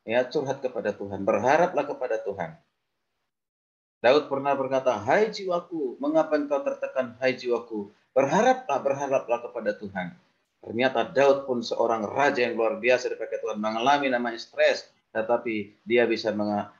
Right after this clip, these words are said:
mengelola stres itu kepada hal yang positif ketika dia berharap percaya kepada Tuhan,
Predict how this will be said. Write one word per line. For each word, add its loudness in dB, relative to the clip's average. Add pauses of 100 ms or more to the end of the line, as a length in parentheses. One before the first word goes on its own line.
(120)
mengelola 2
stres -4
itu -4
kepada -2
hal -2
yang 0
positif -10
ketika -8
dia -2
berharap 2
percaya -6
kepada -2
Tuhan, -6